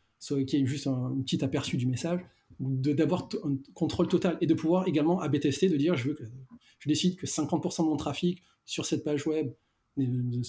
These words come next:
ne soit pas, euh, n'est pas accès au live chat et je veux que cinquante pour cent de mon trafic ait accès au live chat. »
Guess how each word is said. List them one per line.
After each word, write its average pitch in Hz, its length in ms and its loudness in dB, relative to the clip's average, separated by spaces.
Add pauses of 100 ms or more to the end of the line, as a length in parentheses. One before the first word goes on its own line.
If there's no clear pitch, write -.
(120)
ne 135 80 0
soit 131 240 -6
pas, 151 340 -6
euh, 120 560 -8 (240)
n'est 135 140 -2
pas 160 180 -4
accès - 260 -2
au 147 120 2
live 135 160 0
chat 190 320 0
et 143 160 2
je 139 80 2
veux 147 180 2
que 135 180 -4
cinquante 147 300 0
pour 139 120 -8
cent 160 80 -2
de 147 40 2
mon 139 60 2
trafic 143 400 -2
ait 165 80 4
accès 160 220 -2
au 135 180 2
live 131 160 0
chat. » 185 260 -2